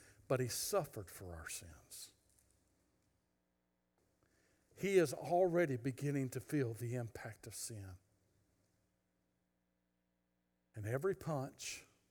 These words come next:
and every slap, and every word of disrespect, and every beating, it doesn't go into detail here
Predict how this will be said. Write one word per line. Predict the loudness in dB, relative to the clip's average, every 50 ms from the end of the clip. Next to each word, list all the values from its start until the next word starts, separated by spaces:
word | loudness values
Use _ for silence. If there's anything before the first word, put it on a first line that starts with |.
| _ _ _ _ _ _ _ _ _ _ _ _ _ _ _ -14
and | -10 -8
every | -6 -2 -2 -2 -2
slap, | -2 -4 -2 0 2 2 2 0 -2 -6 -10 -12 -18 -20 -20 -20 _ _ _ _ _ _ _ _ _ _ _ _ _ _ -20 -20 _ _ _ _ _ _ _ _ -18
and | -12 -6 0
every | 2 2 4 4 4 2
word | 2 2 4 4 4 4 4 2
of | 0 0 0
disrespect, | 0 -2 0 -2 -2 -6 -6 -6 -6 -6 -6 -6 -6 -8 -8 -8 -8 -10 -14 -18 -20 -20 -20 -20 _ _ _ _ _ _ _ _ _ _ _ _ _ _ _ _ _ _ -10 -6
and | -2 2
every | 2 2 4 4 2 2
beating, | 2 -2 -2 -2 0 0 0 0 0 0
it | 0 0
doesn't | 0 -2 0 0 2
go | 2 2 2
into | 2 0 -2
detail | -2 -2 -2 -2 -2 -2 0 2 2 2 2 0
here | -2 0 2 2 2 0 -2